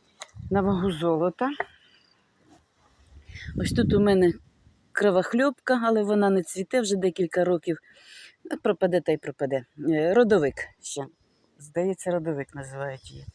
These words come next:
Не пам'ятаю. Дощ пройшов, але то не дощ був.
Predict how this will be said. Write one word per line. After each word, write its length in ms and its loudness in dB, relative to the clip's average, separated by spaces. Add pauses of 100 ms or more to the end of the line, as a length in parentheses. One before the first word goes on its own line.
(1300)
Не 160 0
пам'ятаю. 840 4 (2500)
Дощ 480 0
пройшов, 520 -2
але 180 2
то 180 0
не 140 4
дощ 460 -6
був. 280 -16